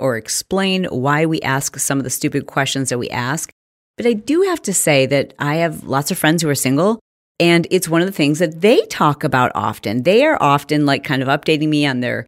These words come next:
dating status or asking, "Do you have anyone you can hook me up with?" or just sharing tidbits about their dating life. So until I started preparing for this episode, I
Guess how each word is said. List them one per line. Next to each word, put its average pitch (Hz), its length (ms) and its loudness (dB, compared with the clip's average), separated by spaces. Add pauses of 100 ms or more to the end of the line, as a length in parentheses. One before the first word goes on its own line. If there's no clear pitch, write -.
(520)
dating 226 380 4
status 196 720 2
or 143 460 0
asking, 135 500 -4
"Do 135 140 -4
you 175 60 0
have 170 140 0
anyone 156 260 0
you 127 40 -6
can 127 160 -6
hook 131 220 -6
me 110 100 -4
up 247 240 2
with?" 208 380 4
or 165 160 2
just - 320 -6 (120)
sharing 180 520 2 (340)
tidbits 190 500 2
about 143 440 0 (100)
their 160 140 0
dating 220 320 4
life. 87 260 -4 (400)
So 202 760 4 (120)
until 294 340 2
I 277 280 2 (340)
started 160 320 2
preparing 151 400 2
for 147 120 -4
this 139 200 0
episode, 170 560 2 (480)
I 254 500 0